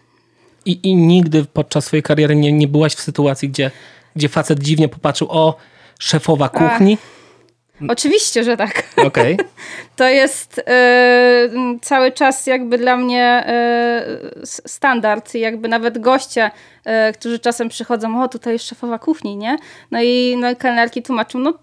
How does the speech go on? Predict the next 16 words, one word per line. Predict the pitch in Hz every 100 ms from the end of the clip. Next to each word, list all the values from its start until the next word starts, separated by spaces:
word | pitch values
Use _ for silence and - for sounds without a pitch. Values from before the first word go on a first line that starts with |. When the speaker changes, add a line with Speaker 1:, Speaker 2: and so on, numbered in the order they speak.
| -
Speaker 2:
no |
tak, | 453 605 523 -
no, | 240 220 240 _ -
no | 269
szefowa”. | - 349 440 247 220 247 - 339
<laughs> | - - -
Jakby | 262 277 269
tak | 285 277
już | 285 285
całkowicie | - 311 311 294 320 349
normalnie. | 294 285 294 277 247
Ja | 240
bym | 233 247
chciała, | - 285 262 262
żeby, | 254 247
e, | 247 247 247 254